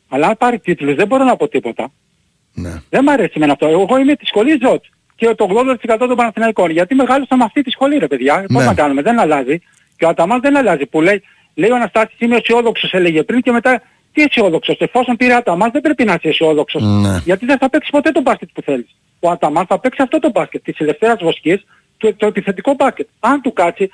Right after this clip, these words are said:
Speaker 1: κατά μένα, είναι πάρα πολύ δύσκολο στην Ελλάδα. Γιατί το έχω ξαναπεί, το D N A του Παναθηναϊκού δεν είναι αυτό το μπάσκετ. Εγώ το κατάλαβα, το ήξερα ότι ο Αταμάν θα πάει έτσι.
Speaker 2: Ναι.
Speaker 1: Και το, και το επιβεβαίωσα όταν έδιωξε τον Πονίτκα και πήρε τον Γκραντ.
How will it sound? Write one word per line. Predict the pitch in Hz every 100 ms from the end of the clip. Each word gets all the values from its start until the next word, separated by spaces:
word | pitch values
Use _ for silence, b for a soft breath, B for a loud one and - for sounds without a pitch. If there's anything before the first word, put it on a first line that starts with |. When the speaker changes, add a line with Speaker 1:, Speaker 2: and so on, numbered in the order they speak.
| b
Speaker 1:
κατά | - 156 160
μένα, | 175 185 190
είναι | 226
πάρα | - 277 302
πολύ | 311 202
δύσκολο | 160 - -
στην | - 147
Ελλάδα. | 139 117 131
Γιατί | 160 190
το |
έχω | 220 -
ξαναπεί, | 208 185
το | 156 143 180
D |
N | 226 240
A |
του | 233
Παναθηναϊκού | 208 175 156 139 135 156 190 _ _ _ _
δεν | - 311
είναι | 320
αυτό | -
το | 214
μπάσκετ. | 143 139 - - b b b
Εγώ | 156 160 262
το |
κατάλαβα, | 262 208 202 202 156 147 - _
το | -
ήξερα | 302 - 311
ότι | 311 220
ο | 196 180
Αταμάν | 165 151 156
θα | 151 143
πάει | 139
έτσι. | 127 - b b -
Speaker 2:
Ναι. | 110
Speaker 1:
Και | 165
το, | 170 170 165
και | 165
το | 160
επιβεβαίωσα | 156 151 143 131 160 160 214
όταν | 208 240 240
έδιωξε | 247 247 247
τον | 233
Πονίτκα | 220 240 - - _ _ _
και | - 147
πήρε | 214
τον | 196 170
Γκραντ. | 160